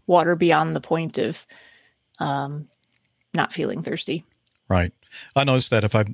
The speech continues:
Speaker 2: I've done exercise, I've gone out for a long walk or a run back when I used to run, and I, I show up into the cockpit, um, you know, and I'm just thirsty. I can't get enough water. And then that's my body telling me, "You're dehydrated. You need to drink." But as I said,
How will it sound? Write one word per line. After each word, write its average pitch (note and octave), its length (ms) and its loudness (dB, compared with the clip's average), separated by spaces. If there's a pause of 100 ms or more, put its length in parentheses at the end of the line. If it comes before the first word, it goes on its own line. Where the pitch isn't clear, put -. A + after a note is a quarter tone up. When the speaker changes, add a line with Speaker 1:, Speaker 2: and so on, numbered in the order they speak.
Speaker 2:
I've G#2 140 0
done G#2 160 4
exercise, A2+ 640 2
I've F#2 120 -2
gone G2 180 2
out G2+ 140 0
for G#2 80 0
a F#2+ 60 2
long G2 220 4
walk G2+ 320 4
or F#2+ 100 2
a F2 40 0
run G2 360 2
back F2+ 260 -2
when F#2 100 0
I F2+ 60 0
used F#2+ 200 0
to F#2+ 80 -6
run, G2 280 0 (560)
and G2 280 2
I, F2+ 160 2 (180)
I F#2+ 100 0
show F#2+ 220 4
up F#2+ 140 2
into F#2+ 120 2
the F#2 80 0
cockpit, F#2+ 500 0 (160)
um, F#2 480 2 (100)
you G#2+ 80 -2
know, F#2+ 200 4
and F#2 400 2 (120)
I'm F#2+ 200 0
just - 200 0
thirsty. G2 340 2
I F2+ 60 -2
can't G2+ 500 0
get G2+ 140 4
enough F#2+ 420 0 (120)
water. F2+ 320 -2 (100)
And G2+ 140 0
then F#2+ 100 -2
that's F#2+ 200 0
my F#2+ 120 0
body G#2 320 2
telling G2 280 2
me, F#2+ 240 -2
"You're G#2 180 2
dehydrated. G2 720 2
You F#2 100 -2
need F#2 200 0
to F#2 140 2
drink." F#2+ 400 -2 (460)
But F#2 180 2 (100)
as G#2 140 2
I F#2+ 40 2
said, F#2 260 -2